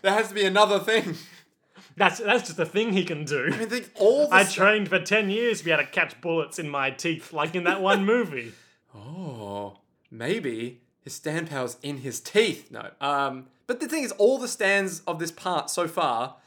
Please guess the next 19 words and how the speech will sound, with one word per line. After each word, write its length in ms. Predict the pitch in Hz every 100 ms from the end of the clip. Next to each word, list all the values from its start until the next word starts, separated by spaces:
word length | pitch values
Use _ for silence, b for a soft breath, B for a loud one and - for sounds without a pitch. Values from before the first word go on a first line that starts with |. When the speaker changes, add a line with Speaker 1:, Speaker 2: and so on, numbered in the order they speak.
| B
Speaker 1:
have 180 | B -
been 180 | 185
fucking 720 | 180 - 254 254 - 220 196 185
weird, 440 | 240 240 220 196
Liam. 440 | 202 226 233 233 214
Speaker 2:
Pretty 140 | 175
weird. 340 | 190 214 190 - _ _ _
Speaker 1:
Fucking 640 | 269 247 - 247 240 226
weird. 720 | 254 277 277 269 240 156 127 120 _ _ _
We've 140 | 220 220
had 380 | 240 214 185 -
Jornos 680 | 220 220 233 233 254 214
turn 420 | - 214 220 214 170
everything 480 | 190 208 196 214 208
into 360 | 208 196 170 123 _ _
fucking 420 | - 214 214 175
plants. 760 | - 165 196 240 240 - - - -
Speaker 2:
And 180 | 175
animals. 500 | 175 147 151 175 -